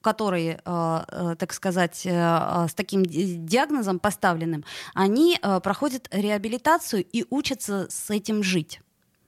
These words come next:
Вопрос, э, лечения или реабилитации — это, это разные вещи совершенно. То есть ты, имея, э, так сказать, м, огромные знания лично о себе, то есть ты понимаешь и пытаешься разложить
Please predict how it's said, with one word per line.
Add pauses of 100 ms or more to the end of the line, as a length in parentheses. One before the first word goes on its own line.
(760)
Вопрос,
э,
лечения
или
реабилитации —
это,
это
разные
вещи
совершенно.
То
есть (220)
ты,
имея,
э,
так
сказать,
м,
огромные
знания
лично
о
себе, (680)
то
есть
ты
понимаешь
и
пытаешься
разложить